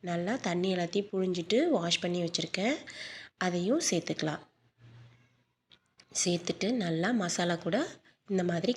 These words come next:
கலந்து விட்டுடலாம். கலந்து விட்டுட்டு நமக்கு இதுக்கு தேவையான அளவு தண்ணி சேர்த்துக்கணும். சேர்த்துட்டு கலந்து விட்டுக்கலாம். நம்ம தண்ணி சேர்க்கும்போது அந்த மசாலா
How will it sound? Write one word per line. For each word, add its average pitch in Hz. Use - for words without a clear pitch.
கலந்து 165
விட்டுடலாம். 156
கலந்து 185
விட்டுட்டு 170
நமக்கு 202
இதுக்கு 226
தேவையான 185
அளவு 160
தண்ணி 185
சேர்த்துக்கணும். 156
சேர்த்துட்டு 202
கலந்து 175
விட்டுக்கலாம். 170
நம்ம 196
தண்ணி 240
சேர்க்கும்போது 180
அந்த 180
மசாலா 196